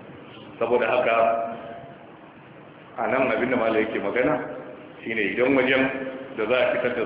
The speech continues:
zakarin, wato, za a dan dauki wani abu a ba su, wajen da za a kai musu su suka fi tsanani, to, a dauki mafiya yawa a kai musu. Amma na yi bayanin cewa malamai da yawa sun ce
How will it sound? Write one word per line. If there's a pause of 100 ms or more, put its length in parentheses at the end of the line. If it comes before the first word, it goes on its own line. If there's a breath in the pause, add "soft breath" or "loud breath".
zakarin, (920)
wato,
za
a
dan
dauki
wani
abu
a
ba (160)
su, (1200)
wajen
da
za (100)
a
kai
musu
su
suka
fi
tsanani,
to,
a
dauki
mafiya
yawa
a
kai
musu. (680)
Amma
na
yi
bayanin
cewa (340)
malamai
da
yawa
sun
ce